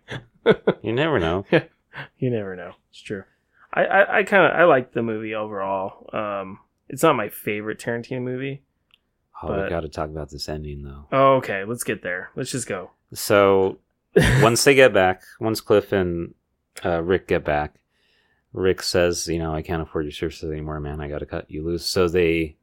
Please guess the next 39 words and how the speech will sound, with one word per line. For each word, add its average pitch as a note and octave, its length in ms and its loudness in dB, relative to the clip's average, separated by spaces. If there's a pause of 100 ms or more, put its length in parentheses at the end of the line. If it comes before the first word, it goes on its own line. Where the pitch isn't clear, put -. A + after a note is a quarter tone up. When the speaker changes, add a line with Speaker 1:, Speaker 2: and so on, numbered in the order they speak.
(300)
Speaker 1:
Have F3 320 -2
to - 60 -18
Speaker 2:
go F#2+ 100 6
Speaker 1:
go F#2 80 -2
out G#2 160 8
Speaker 2:
partying. F3+ 40 0
Speaker 1:
drinking. C3 460 -2 (200)
Speaker 2:
They - 80 -2
have A2+ 140 0
to A2+ 40 0
Speaker 1:
Yeah. A2 120 6
Speaker 2:
go E2+ 40 4
out D#2 80 -2
drinking. D#2+ 380 -4
Speaker 1:
That's C3 160 -8
the - 100 -8
best B2 180 -8
way. A2+ 280 -8 (600)
Speaker 2:
Uh, E2+ 320 0
they F#2 200 2
come G#2 320 0
back F#2+ 220 6
home F2+ 280 0
late F2 200 2
at - 100 -2
night, F2+ 360 -2 (600)
and D#2+ 320 -8
you D#2 100 -8
see E2 220 -6
Sharon E2+ 300 -4
Tate E2+ 340 -4 (120)
come E2+ 200 -6
home D#2+ 400 -6
and, C#2+ 340 -8 (180)
uh, C#2+ 340 -10 (1400)
uh, C#2+ 160 -6
Sebring, D#2 580 -6
Jay D#2 140 -6
Sebring. D2 520 -6